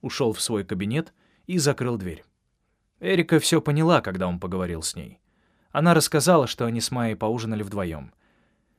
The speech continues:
И вдруг ему так захотелось домой, к своим девочкам, что он чуть не расплакался.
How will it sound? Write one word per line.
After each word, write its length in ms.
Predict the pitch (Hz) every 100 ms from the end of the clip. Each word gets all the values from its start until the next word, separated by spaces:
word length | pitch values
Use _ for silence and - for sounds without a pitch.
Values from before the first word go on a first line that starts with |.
| _ -
И 100 | 107
вдруг 280 | 117 185 165
ему 240 | 139 135
так 280 | - 170 156
захотелось 680 | 139 - 143 - 139 120 101
домой, 400 | 110 120 151 113
к 80 | -
своим 360 | 113 113 113
девочкам, 520 | 107 139 123 - 104
что 180 | - 147
он 140 | 143 135
чуть 260 | - 175
не 80 | 151
расплакался. 800 | 143 - 135 95 - - -